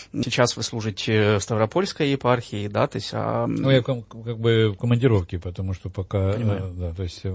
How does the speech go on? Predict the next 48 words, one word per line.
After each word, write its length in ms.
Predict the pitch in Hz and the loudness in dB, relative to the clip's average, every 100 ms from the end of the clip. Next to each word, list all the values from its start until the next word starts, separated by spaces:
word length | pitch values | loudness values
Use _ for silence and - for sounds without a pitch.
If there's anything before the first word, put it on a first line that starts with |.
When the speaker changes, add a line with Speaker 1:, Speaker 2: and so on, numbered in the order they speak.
| - | -4
Speaker 2:
мой 240 | 117 127 113 | 6 8 8
храм 340 | 143 160 131 | 8 8 6
находится 500 | 117 101 127 117 110 | -2 0 2 2 2
в 200 | 101 117 | -2 -2
пятнадцатикилометровой 880 | 98 110 127 - 101 107 101 110 104 | 0 4 4 2 -2 0 2 4 4
зоне, 360 | 95 95 80 76 | 2 0 -2 -6
то 80 | - | -10
есть, 280 | 82 80 - | -10 -10 -10
э, 80 | 90 | -6
там, 160 | 104 95 | -2 -2
где 220 | 92 92 | 0 0
прилетает 640 | 90 92 95 90 110 101 | -2 -4 -2 4 6 6
каждый 300 | - 95 90 | 4 2 2
день. 240 | 87 76 69 - | -2 -4 -4 -4
Speaker 1:
Мгм. 240 | 113 107 | -4 -2
Speaker 2:
Поэтому, 440 | 90 87 87 87 | -2 -2 0 -2
как 160 | 87 87 | -4 -4
бы, 200 | 90 95 - - - - | 0 -2 -2 -18 -12 0
там 100 | 92 | 2
недалеко 400 | 98 101 101 104 | 6 6 4 4
от 100 | 101 | 4
храма 260 | - 95 92 | 4 2 4
было, 220 | 98 92 | 4 4
прилетело, 920 | 90 92 92 139 139 110 98 95 92 95 101 | 2 0 4 6 8 8 6 2 -4 -10 -6
повредило 520 | 101 92 92 101 95 95 | -2 0 0 2 4 4
и 100 | 90 | 0
стекла 560 | - - 135 - 104 | -4 0 0 2 -2
там, 260 | 98 98 90 | 0 0 0
и 120 | 90 | -4
все. 280 | 82 131 131 | -4 0 0
Ну, 260 | 107 98 90 - - - - - | 2 0 -2 -12 -20 -20 -20 -8
батюшки, 440 | 104 107 101 - | 4 4 4 -4
которые 340 | 92 92 104 98 | -2 0 2 2
там 100 | 95 | 2
недалеко, 440 | 95 95 104 117 | 2 2 2 4
они 120 | 95 | 4
приехали, 720 | 90 95 87 87 90 90 90 98 | 4 2 0 0 -2 -4 -6 -6
э, 40 | |
забили 480 | 90 101 165 123 95 | -2 0 0 2 2
окна 440 | 95 92 - 92 | 0 -4 -4 -4
и 60 | 87 | -4
так 160 | 90 | -4
далее. 280 | 92 90 85 | -2 -2 -2
Ну, 160 | 90 117 | -2 -2
пока 320 | 98 - 117 | -2 2 2
вот 180 | 110 98 | 2 2
так 200 | 95 90 | 2 2
вот. 180 | 87 | -6